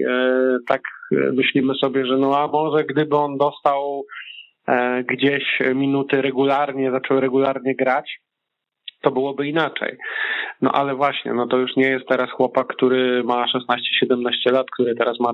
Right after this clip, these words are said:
czekać na minuty, tylko to już powinien być zawodnik grający regularnie, na jakimś tam poziomie.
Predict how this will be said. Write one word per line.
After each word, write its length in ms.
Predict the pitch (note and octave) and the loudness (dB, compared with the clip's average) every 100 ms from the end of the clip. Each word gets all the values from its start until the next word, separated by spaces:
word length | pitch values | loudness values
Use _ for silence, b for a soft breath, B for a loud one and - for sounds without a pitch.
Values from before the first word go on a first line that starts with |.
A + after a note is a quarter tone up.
| A#2+ | -2
czekać 300 | C3+ A#2+ - | -2 -2 -2
na 60 | |
minuty, 440 | A#2+ A#2+ A#2 A#2 B2+ | -2 -2 -4 0 -2
tylko 200 | - B2+ A#2+ | 0 -2 0
to 120 | C3+ | 0
już 280 | C3+ C#3+ - | -2 -6 -2
powinien 360 | C3 C3+ C#3 | 0 2 0
być 120 | C3+ C3+ | 0 0
zawodnik 440 | C3+ B2+ C3 C#3+ | 0 0 -2 -2
grający 340 | C#3+ C3+ - | 0 0 0
regularnie, 500 | C#3 C#3 E3 E3+ C3 A#2 | -2 2 2 0 -2 -2
na 80 | A#2+ | 0
jakimś 340 | C3 B2+ - - | 2 0 -4 -2
tam 160 | C3 | 0
poziomie. 440 | C3 C#3 D#3 A#2 | 0 -2 -2 -4